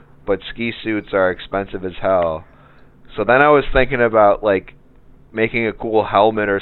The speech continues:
something so you could stand out. And then I was like, "Dude, we should make a snowboard helmet that looks like Shredder's helmet from the Ninja Turtles."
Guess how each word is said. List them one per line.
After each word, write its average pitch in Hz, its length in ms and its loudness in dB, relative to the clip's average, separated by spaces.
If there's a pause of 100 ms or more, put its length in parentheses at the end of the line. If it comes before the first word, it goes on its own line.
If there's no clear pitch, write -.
something 92 500 -8
so 95 60 -8
you 92 120 -6
could 92 200 -10
stand 90 260 -4
out. 85 280 2
And 101 160 -2
then 117 100 2
I 113 180 4
was 98 160 -2
like, 90 440 0 (360)
"Dude, 92 480 -6 (300)
we - 80 -20
should 95 120 -12
make 95 200 -4
a 87 60 -6 (180)
snowboard 98 500 0
helmet 92 400 -2
that 95 140 0
looks 98 220 -2
like 87 160 -2 (160)
Shredder's 98 480 2
helmet 90 420 -6 (140)
from 98 120 -6
the 101 60 -6
Ninja 98 300 -4 (100)
Turtles." 92 460 0